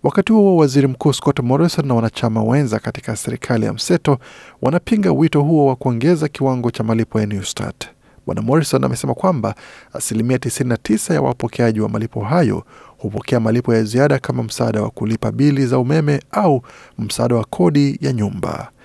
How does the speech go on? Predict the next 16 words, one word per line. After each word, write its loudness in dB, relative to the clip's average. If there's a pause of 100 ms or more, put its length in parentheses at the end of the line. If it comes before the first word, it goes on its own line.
(360)
Hiyo 4
ina 2
maana 0
malipo 0
ya 2
Newstart -2 (360)
yanastahili 0
kuwa 2
msaada -2
wa 0
muda 0
mfupi -4
wakati -4
watu -2 (340)
wanatafuta -4 (100)
kazi. -6